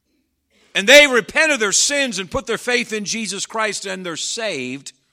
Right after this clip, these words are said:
they'll be saved. Okay, let me, let me rephrase what he's saying here.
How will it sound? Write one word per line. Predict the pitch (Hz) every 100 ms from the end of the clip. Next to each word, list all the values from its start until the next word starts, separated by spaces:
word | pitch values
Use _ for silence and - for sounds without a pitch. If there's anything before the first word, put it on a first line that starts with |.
| _ _ _ _ _ _ _ _ _ _
they'll | 160 196
be | 156 156
saved. | - 202 190 135 165 - -
Okay, | 170 165
let | 185 208
me, | 196
let | 196
me | 190
rephrase | 165 - 190 156 127
what | 139
he's | 123
saying | 160 135
here. | 120